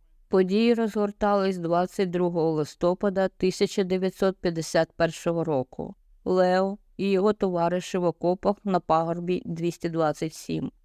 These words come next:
Американці праворуч на пагорбі триста тридцять п'ять. Почався шалений обстріл пагорба триста тридцять п'ять. Комуністи заливали вогнем з мінометів. Солдати С Ш А майже розчавлені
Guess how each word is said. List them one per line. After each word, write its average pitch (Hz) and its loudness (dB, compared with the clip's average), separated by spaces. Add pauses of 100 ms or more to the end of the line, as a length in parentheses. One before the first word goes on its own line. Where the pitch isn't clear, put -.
(140)
Американці 214 2
праворуч 208 0 (100)
на 180 2
пагорбі 170 0
триста 156 -4
тридцять 170 -4
п'ять. 143 -4 (320)
Почався 196 0
шалений 175 -2
обстріл 180 -2
пагорба 151 0
триста 165 -4
тридцять 180 -4
п'ять. 151 -4 (400)
Комуністи 202 2
заливали 190 2
вогнем 180 0
з 175 -6
мінометів. 170 -4 (200)
Солдати 190 2
С 190 -4
Ш 196 0
А 190 2
майже 185 0
розчавлені 180 -2